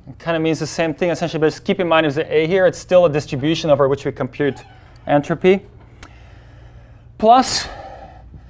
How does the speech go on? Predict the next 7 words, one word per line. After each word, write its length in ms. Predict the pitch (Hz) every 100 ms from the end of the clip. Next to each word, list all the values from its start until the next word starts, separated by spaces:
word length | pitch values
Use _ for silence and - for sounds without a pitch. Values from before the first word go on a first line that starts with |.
| - - - - - -
V 520 | 127 127 185 208 180 - - - - - -
K 240 | 180 185
minus 440 | 180 165 147 -
one 380 | 165 185 202 196 - - - - - - -
of 260 | - 147 -
S 200 | 143 -
prime, 520 | - 127 110 107 -